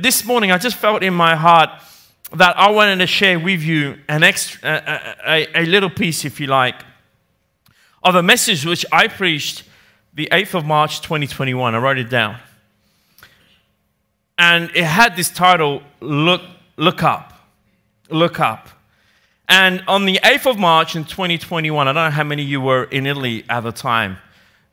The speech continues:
but in eighth of March in twenty twenty-one, we were heading for our third lockdown in this region.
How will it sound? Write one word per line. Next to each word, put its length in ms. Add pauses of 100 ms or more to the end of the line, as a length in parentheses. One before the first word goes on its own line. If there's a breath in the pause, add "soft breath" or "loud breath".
(120)
but 180
in 160
eighth 220
of 100
March 260
in 80
twenty 240
twenty-one, 560
we 80
were 120
heading 460 (200 soft breath)
for 380
our 160
third 720
lockdown 840
in 160
this 220
region. 320